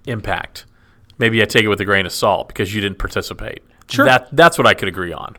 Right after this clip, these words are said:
Speaker 2: Okay. Fair enough.
Speaker 1: All
Speaker 2: Fair
Speaker 1: right.
Speaker 2: enough.
Speaker 1: Kirby, please tell me of another topic, a quick one.
Speaker 2: Yeah, actually, a, a real quick one. I just thought you'd get a kick out of this. So,
Speaker 1: Yep.
Speaker 2: um, my, my wife was telling me a quick story about social media, um,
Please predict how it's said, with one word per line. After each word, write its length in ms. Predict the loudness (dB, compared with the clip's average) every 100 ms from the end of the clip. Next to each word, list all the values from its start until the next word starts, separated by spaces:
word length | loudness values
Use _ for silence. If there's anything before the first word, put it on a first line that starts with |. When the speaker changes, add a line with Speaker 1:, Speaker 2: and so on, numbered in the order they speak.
| _ _ -2
Speaker 2:
Okay. 180 | -2 -4 _ _ _ _ _ -20 _
Fair 320 | -2 2 2
enough. 400 | 2 2 0 -8 -10 -4
Speaker 1:
All 60 | 0
Speaker 2:
Fair 100 | 2
Speaker 1:
right. 160 | 2
Speaker 2:
enough. 240 | -2 -8 -10 -20 _ -20 -20 _ _ _ _
Speaker 1:
Kirby, 500 | 4 6 4 -2 -8 _ _ _ _ _
please 320 | -14 -10 -10 -8
tell 180 | -6
me 140 | -4 -6
of 100 | -2
another 220 | -4 -2
topic, 380 | 0 2 0 -4
a 60 | -6
quick 300 | -4 -4 -2
one. 260 | -4 -4 -8 _
Speaker 2:
Yeah, 200 | -2 2
actually, 260 | 2 2 0
a, 60 | 0
a 160 | -2
real 140 | -2 -2
quick 220 | -6 -8
one. 80 | -8
I 80 | -10
just 160 | -6
thought 140 | -6 -4
you'd 100 | -6
get 120 | -8
a 20 |
kick 220 | -6 -8
out 100 | -6
of 60 | -6
this. 120 | -6
So, 200 | -2 0
Speaker 1:
Yep. 120 | 0 -6 -18 -14 0
Speaker 2:
um, 380 | 2 4 2 -4 -14 -20 -4
my, 440 | 0 2 2 0 -6 -12 -10 -4
my 160 | 0
wife 240 | 2 0 -2
was 120 | -4
telling 220 | -4 -2
me 80 | -2
a 40 | -2
quick 180 | -4 -6
story 300 | -4 -2 0
about 280 | 0 -4 -4
social 340 | -4 -2 -2
media, 560 | -2 0 2 2 -2 -6 -18 -12
um, 600 | -6 -4 -4 -6 -10 -12